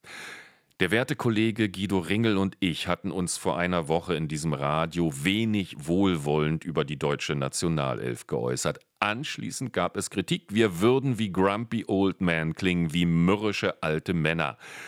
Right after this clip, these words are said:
Ja, dachte ich, nicht, dass wir eines Morgens als Waldorf und Stettler aufwachen.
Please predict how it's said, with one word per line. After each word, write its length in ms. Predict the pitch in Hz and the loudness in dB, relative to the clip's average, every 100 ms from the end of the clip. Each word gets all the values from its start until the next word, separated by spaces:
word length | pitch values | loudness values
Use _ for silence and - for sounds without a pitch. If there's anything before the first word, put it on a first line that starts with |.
| - - | -18 -6
Ja, 340 | 95 113 165 165 | 0 0 0 -2
dachte 380 | 160 131 - | -2 -4 -2
ich, 280 | 120 117 107 | 0 0 0
nicht, 380 | 90 143 - - | 2 2 0 -2
dass 220 | 165 - | -2 -2
wir 120 | 135 | -4
eines 280 | 113 117 131 | -4 -4 -2
Morgens 480 | 87 98 98 110 - | 2 2 2 -2 -2
als 280 | 110 107 87 | -2 -2 -2
Waldorf 460 | 90 87 85 87 | 0 0 0 -2
und 140 | - 104 | -2 -4
Stettler 480 | - 160 156 95 65 | -2 -2 -2 -2 0
aufwachen. 560 | 76 - 78 87 78 | -4 0 -2 0 -4